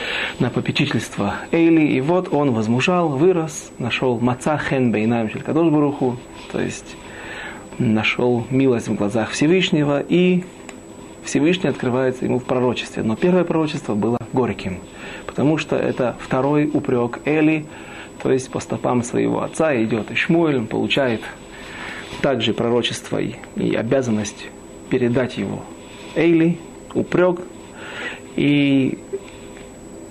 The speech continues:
до этого, здесь такие слова в третьей главе, прочитаем второй стих, третья глава. «И было в те дни, Эли лежал на месте своем, глаза же его начали тускнеть». Как это читается на иврите?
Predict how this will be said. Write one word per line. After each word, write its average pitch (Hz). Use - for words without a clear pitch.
до 165
этого, 160
здесь 117
такие -
слова 117
в -
третьей 120
главе, 143
прочитаем -
второй 127
стих, -
третья 127
глава. 139
«И 147
было 175
в 156
те 120
дни, 156
Эли 165
лежал 127
на 113
месте 180
своем, 143
глаза 120
же 156
его 135
начали 120
тускнеть». -
Как 117
это 104
читается 110
на 117
иврите? 175